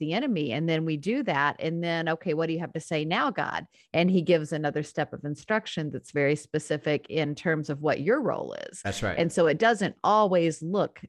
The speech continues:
Speaker 1: you know, the same by any stretch, but
Speaker 2: No.
Speaker 1: it's always the, you know, that we come to him and in his name, we're seeking his will together.
Speaker 2: Yeah, yeah. And as we listed those eighteen,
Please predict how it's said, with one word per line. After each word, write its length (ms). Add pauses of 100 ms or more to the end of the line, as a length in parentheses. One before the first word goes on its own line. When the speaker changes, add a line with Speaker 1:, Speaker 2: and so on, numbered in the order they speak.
(140)
Speaker 1:
you 120
know, 120
the 160
same 520
by 120
any 240
stretch, 540
but 100
Speaker 2:
No. 60
Speaker 1:
it's 160
always 500
the, 260 (120)
you 80
know, 160
that 160
we 100
come 380
to 100
him 340
and 160
in 180
his 260
name, 500 (360)
we're 100
seeking 480
his 140
will 200
together. 680
Speaker 2:
Yeah, 200 (180)
yeah. 200
And 180
as 280
we 100
listed 360
those 200
eighteen, 680